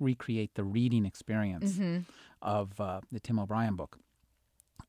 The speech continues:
Speaker 1: A-, and I, I really like that, the idea, this, uh, idea of the,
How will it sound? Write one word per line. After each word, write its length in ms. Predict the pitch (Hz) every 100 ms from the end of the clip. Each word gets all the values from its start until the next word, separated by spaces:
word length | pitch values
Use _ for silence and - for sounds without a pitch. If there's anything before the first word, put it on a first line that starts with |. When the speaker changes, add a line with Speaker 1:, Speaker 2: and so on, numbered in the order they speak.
| -
Speaker 1:
A-, 120 | 120 -
and 160 | 123
I, 220 | 123 120 107
I 80 | 131
really 220 | 127 143
like 220 | 120 120
that, 320 | 110 104 -
the 80 | 104
idea, 340 | 101 - 104
this, 200 | 95 92 -
uh, 80 | - _ -
idea 260 | 107 107
of 100 | 92
the, 160 | 98